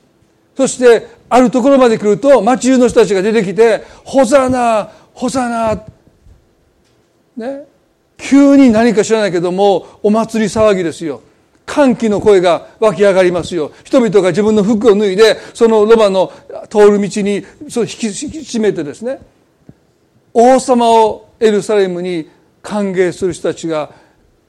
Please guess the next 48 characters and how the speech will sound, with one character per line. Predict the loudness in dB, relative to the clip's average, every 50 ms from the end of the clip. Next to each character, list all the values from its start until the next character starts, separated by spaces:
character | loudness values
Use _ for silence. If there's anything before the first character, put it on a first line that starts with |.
| _ _
溢 | -8 -6 -6 -6 -6 -4
れ | -4 -4 -4
ま | -4 -6 -8 -8
す。 | -10 -16 -20 _ _ _ _ _ _ _ -20 -20 -20 -20 _ _ _ _ _ _ _
そ | _ -6 -6
し | -6 -2
て | 2 2 2 2 2
ロ | 0 0
バ | 2 2 2
は | 2
何 | 0 -2 -4 -2 -2
事 | -2 0 0 0
か、 | 0 0 0 -2 -4 -10 -20 _ _ _ _ _ -14
何 | -8 -6 -2 0 0 0 2 2
が | 2
起 | 2
こ | 0 0
っ |
て | -2 -2
る | -2
か | -2
分 | -2 -2
か | -2
ら | -4
な | -4 -4
い | -4 -4
ん |
だ | -6 -6
け | -6 -6
ど | -8 -6
も、 | -8 -8 -8 -10 -16 -20 _
そ | -4 -2 -2
の | -2 -4
歓 | -4 -4 -4 -4 -4
喜 | -6 -8
の | -8
中 | -8 -8 -8 -8 -8 -8
に | -8 -8 -10 _ _ _ _ _ _ _ _ _ -20 -20 -20 -10
彼 | -6 -6 -4 -4
も | -2 -2 -4 -4 -4 -10 _ _ _ _ _
招 | -12 -10 -10 -10 -10 -12
か | -12
れ | -12 -12
て | -12 -14
い | -16
き | -16 -20
ま | -20
す。 | -20